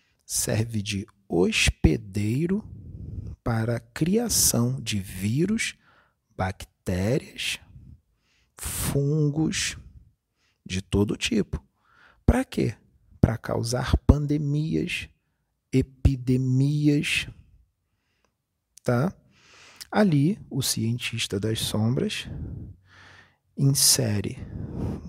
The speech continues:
verdadeiras comunidades de bactérias, verdadeiras comunidades de vírus, e eles proliferam dentro do cavernícola. O que que ele faz?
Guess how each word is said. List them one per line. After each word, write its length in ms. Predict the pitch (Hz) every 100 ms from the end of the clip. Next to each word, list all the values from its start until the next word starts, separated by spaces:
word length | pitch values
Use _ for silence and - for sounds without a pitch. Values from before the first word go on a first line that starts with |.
| - - - -
verdadeiras 560 | - 104 98 95 113 -
comunidades 920 | - 165 175 170 127 107 101 104 - - _ -
de 360 | 101 98 90 _
bactérias, 920 | - 87 - - 87 90 107 - - - _ _ _ _ -
verdadeiras 540 | 98 95 92 120 165
comunidades 1000 | - 147 139 139 127 113 95 92 95 - -
de 160 | 101
vírus, 760 | 90 80 98 107 160 277 - - _ _ _ _ _ -
e 140 | 117
eles 240 | 101 -
proliferam 800 | - - 120 180 - 190 180 160
dentro 340 | 110 104 110 92
do 100 | 101
cavernícola. 800 | 104 95 92 92 85 - 92 - _ _ _ _ _ _ _ _ _ _ _ _ _ _ _ _ _ _ _ _ _
O 80 | 101
que 180 | - 160
que 120 | -
ele 100 | -
faz? 600 | - - - - - -